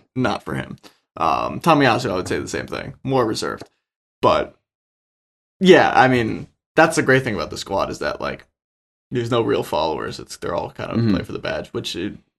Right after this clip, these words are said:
Speaker 1: you wonder why they choke so much with so many guys that, you know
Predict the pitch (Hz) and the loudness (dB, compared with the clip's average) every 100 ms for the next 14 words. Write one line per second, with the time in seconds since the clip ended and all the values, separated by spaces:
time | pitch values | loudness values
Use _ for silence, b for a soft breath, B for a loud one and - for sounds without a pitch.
0 | _ _ _ _ _ - 139 151 175 147 | _ _ _ _ _ -4 2 6 6 6
1 | 135 117 123 127 120 - 92 92 - - | 6 4 2 0 0 -4 -6 -6 -6 -8
2 | - 117 104 - 92 - 80 - - 57 | -6 -6 -6 -4 -6 -6 -8 -8 -10 -10
3 | 50 | -12